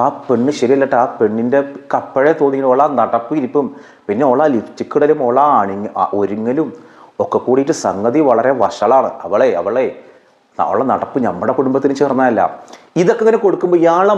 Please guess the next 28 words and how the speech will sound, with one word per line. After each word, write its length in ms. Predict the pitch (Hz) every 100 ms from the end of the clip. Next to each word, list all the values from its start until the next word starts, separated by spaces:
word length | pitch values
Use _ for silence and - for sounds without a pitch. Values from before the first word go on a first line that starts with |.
| 160
മനസ്സിൽ 360 | 147 139 170 165 170 - - _ 123
ഭാര്യയെക്കുറിച്ചൊരു 760 | 127 143 156 165 165 143 165 143
തെറ്റായ 340 | 127 147 156 160
ചിന്തയിലേക്ക് 480 | 143 143 151 160 180
നയിക്കണം. 400 | 175 170 196 131 - - - _ _ _ _ - 117
ഇനി 100 | 170 147 127
ഭാര്യയുടെ 540 | 131 139 156 170 180 170
കാര്യം 240 | 160 175 170
നോക്കുകയാണെങ്കിലും 460 | 160 175 175 170 170
ഇങ്ങനെ 160 | 165
തന്നെ 140 | 175 170 156
പറഞ്ഞു 220 | 151 165
കൊടുക്കണം. 260 | 165 165 165
എന്താണ്, 240 | 165 160 160 - - - _ _ 120
എൻ്റെ 140 | 135 151
അമ്മായിമ്മ 520 | 117 120 139 151 180
ഉണ്ടല്ലോ, 280 | 185 156 95 - - -
ഓ, 40 | 73 - 101
അതിൻ്റെ 260 | - 120 170 170 117
ഓരോരോ 280 | 139 175 156 110
വാക്കുകൾ 400 | 104 113 - 151
ഇങ്ങനെ 160 | 170 170 120
എവിടെ 180 | 120 156 -
കൊള്ളണമെന്നറിയോ? 640 | 104 117 151 160 131 82 - - - -
എങ്ങനെയാണ് 380 | 110 117 147 165
ഈ 0 | 170
ജൈന 140 | 165 165
സഹിക്കണത്? 480 | 151 113 - 120 131